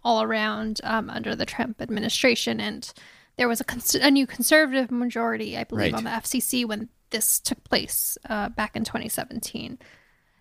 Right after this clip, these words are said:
Speaker 1: So figuring this has been working its way up the court to the Supreme Court. Why, why is the Supreme Court interested in this?
Speaker 2: Well, so the Third Circuit essentially said, "I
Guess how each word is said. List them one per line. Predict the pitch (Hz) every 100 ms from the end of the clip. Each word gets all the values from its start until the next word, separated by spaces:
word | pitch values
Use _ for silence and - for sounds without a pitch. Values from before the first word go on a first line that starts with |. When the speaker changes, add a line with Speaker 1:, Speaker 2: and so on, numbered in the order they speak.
| _
Speaker 1:
So | - 294 269 262 - _ _ _ _ _ _ _ _ -
figuring | 302 269 262 254
this | 254
has | 262
been | 233 262 247 233
working | 254 254 -
its | 240 -
way | 240 226 196 -
up | 220 - - - - - _ _ _ _ _ -
the | 254
court | - 370 330 - - - - -
to | 262
the | 247
Supreme | - - 285
Court. | 262 269
Why, | 294 311 -
why | 302 311
is | 294
the | 277
Supreme | - - 247 226
Court | - - 233
interested | - - - 240
in |
this? | 247 - - - - - - - -
Speaker 2:
Well, |
so | 269 247
the | 214
Third | 196 - 294 277
Circuit | - 180 170 147
essentially | 170 151 135
said, | 131 - _ _ _ _ -
"I | 135 151